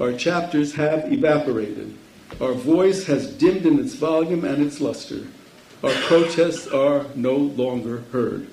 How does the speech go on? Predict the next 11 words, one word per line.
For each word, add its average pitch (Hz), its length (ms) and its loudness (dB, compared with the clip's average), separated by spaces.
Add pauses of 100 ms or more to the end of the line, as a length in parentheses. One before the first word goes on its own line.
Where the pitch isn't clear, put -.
(920)
We 180 320 2
must 151 500 -2
be 143 140 0
heard. 139 480 0 (460)
We 175 160 2
must 185 480 0
be. 107 400 2 (1900)
We 233 380 4
are 170 100 4
not 180 540 2
crumbs. - 920 2